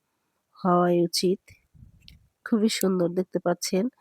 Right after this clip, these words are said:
আহ, গাছের ফাঁকা দিয়ে, আহ, উকি দিচ্ছে আমাদের যমুনা নদীর সৌন্দর্য। সুন্দর, এটা হচ্ছে নিহালপুর এক প্রাথমিক বিদ্যালয়,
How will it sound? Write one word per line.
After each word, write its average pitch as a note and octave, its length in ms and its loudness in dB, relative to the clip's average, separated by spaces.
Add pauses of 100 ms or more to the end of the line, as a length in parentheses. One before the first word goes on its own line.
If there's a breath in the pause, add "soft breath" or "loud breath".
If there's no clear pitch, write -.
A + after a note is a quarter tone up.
(1200 loud breath)
আহ, F3 420 -2
গাছের F#3 500 2
ফাঁকা F#3 540 0
দিয়ে, F3 580 0 (320)
আহ, E3+ 300 -2
উকি F3+ 220 -2
দিচ্ছে F3+ 600 0 (580 loud breath)
আমাদের F3 500 0 (600 loud breath)
যমুনা F3 420 0
নদীর E3+ 500 0
সৌন্দর্য। E3 640 -4 (2500 loud breath)
সুন্দর, A3 440 4
এটা G3 180 4
হচ্ছে G#3 400 2
নিহালপুর G3 680 2
এক F3+ 220 2 (680)
প্রাথমিক F3 440 -2
বিদ্যালয়, F3 640 0